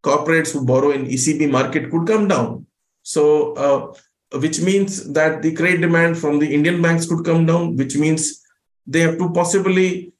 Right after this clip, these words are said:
uh, look at a situation where credit growth is possibly slower than the deposit growth. But at,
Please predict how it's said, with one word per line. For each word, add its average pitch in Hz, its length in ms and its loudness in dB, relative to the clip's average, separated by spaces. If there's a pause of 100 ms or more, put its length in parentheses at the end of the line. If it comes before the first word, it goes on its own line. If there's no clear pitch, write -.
(140)
uh, 131 160 0
look 147 300 0
at 160 160 2
a 170 60 2
situation 160 540 0
where 160 440 0 (240)
credit 185 320 0
growth 190 260 2
is 190 140 0
possibly 190 480 0
slower 185 360 0
than 165 160 0
the 143 80 0
deposit 113 520 -6
growth. 113 200 -12 (360)
But 165 260 -6
at, 139 340 -4